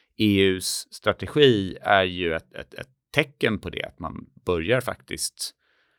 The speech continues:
ehm, för den är ju, alltså det, det här är ju också det, när vi talar om Kina så är det ju inte alltid man uttryckligen talar alltid om bara Kina, utan man utvecklar en strategi och sen så kanske Kina ändå är liksom den dim-,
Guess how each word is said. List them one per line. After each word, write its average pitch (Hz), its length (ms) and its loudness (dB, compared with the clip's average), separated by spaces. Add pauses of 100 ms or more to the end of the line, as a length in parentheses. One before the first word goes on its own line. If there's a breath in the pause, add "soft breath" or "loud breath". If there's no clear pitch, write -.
(260)
ehm, 78 560 -8 (680)
för 107 80 -2
den 101 560 2
är 107 140 2
ju, 90 300 0 (240)
alltså - 160 0
det, 113 240 -10
det 120 120 2
här 120 100 2
är 123 80 4
ju 120 80 2
också 101 220 -2
det, 95 120 -2
när 98 80 -4
vi 98 80 -6
talar 98 280 -2
om 95 140 -4
Kina 104 520 -2
så 101 140 -4
är 98 80 -2 (200)
det 104 60 -4
ju 107 100 2
inte 117 160 2
alltid 104 260 2
man 95 200 -6 (1000)
uttryckligen 101 640 0
talar 113 560 4
alltid 92 400 -2
om 90 280 -2
bara 85 320 2
Kina, 92 680 -2
utan 92 320 -6
man 87 120 -4
utvecklar 87 440 -6
en 87 100 -4
strategi 87 640 -8
och - 60 -12
sen 87 120 -10
så - 120 -14
kanske 87 380 -8
Kina 90 320 -4
ändå 87 200 -2
är 92 140 4
liksom 90 220 -12
den - 100 -10
dim-, 80 180 -8